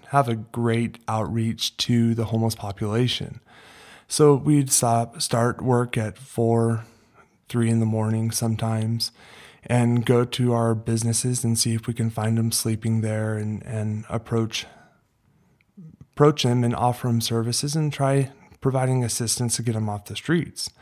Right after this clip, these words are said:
But also, a lot of citizens wanted us to clean up some of the blight issues in our city.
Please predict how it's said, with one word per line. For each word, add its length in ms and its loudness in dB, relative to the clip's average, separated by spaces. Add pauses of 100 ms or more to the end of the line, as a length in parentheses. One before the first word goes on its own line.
(840)
But 120 6
also, 680 4 (500)
a 120 2
lot 180 4
of 80 0
citizens 540 -2
wanted 280 -2
us 200 -6
to 320 -6
clean 320 -2
up 160 -4
some 160 -2
of 80 -4
the 80 -8
blight 300 -6
issues 380 -8
in 120 -10
our 100 -10
city. 400 -12